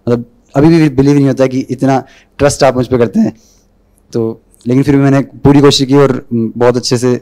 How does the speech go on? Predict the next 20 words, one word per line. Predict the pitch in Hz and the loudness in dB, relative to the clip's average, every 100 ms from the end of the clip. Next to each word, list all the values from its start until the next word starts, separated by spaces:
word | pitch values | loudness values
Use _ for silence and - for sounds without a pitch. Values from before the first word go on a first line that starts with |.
| - | -4
हमने | 117 120 | -2 0
सारे | 123 117 123 | 2 2 0
test | - 117 - | 0 -2 -2
किए, | - 117 117 | -4 -2 -2
सारे | 113 117 | 0 0
test | 113 110 | 0 -2
attempt | 107 113 104 | -4 -6 -4
किए। | 110 110 110 _ - _ _ | -4 -6 -8 _ -20 _ _
मैं | 107 110 - _ - | -4 -4 -6 _ -14
बॉस | 110 113 113 | -4 -4 0
के | 120 | 2
घर | 113 | 2
पे | 110 | 2
रहा | 120 113 | 0 0
साथ | 117 110 | 0 -2
में, | 117 107 _ _ _ _ _ | -4 -8 _ _ _ _ _
मेरे | 117 117 | -2 0
साथ | 123 117 123 - _ | 0 0 -6 -10 _
बॉस | 117 120 120 | -4 -2 -2
ने | 131 | -4